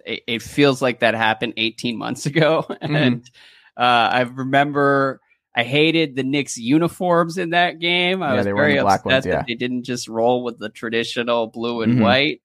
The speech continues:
Speaker 1: Uh, I mean, you know, that's an easy win on Christmas Day.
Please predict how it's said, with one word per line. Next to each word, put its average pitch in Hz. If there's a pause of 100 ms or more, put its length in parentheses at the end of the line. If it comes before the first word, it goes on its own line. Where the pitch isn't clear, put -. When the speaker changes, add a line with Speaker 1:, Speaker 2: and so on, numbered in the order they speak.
Speaker 1:
Uh, 110
I -
mean, 110
you 117
know, 104
that's 123
an 113
easy 120
win 117
on 113
Christmas 120
Day. 117